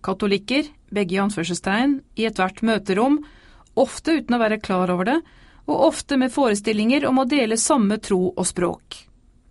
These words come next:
I profesjonssamfunnet ligger det innebygget mekanismer i retning av å verne om eget fags paradigme.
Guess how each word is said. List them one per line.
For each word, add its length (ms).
I 140
profesjonssamfunnet 1300
ligger 260
det 160
innebygget 580
mekanismer 760
i 100
retning 400
av 140
å 80
verne 400
om 100
eget 400
fags 380
paradigme. 680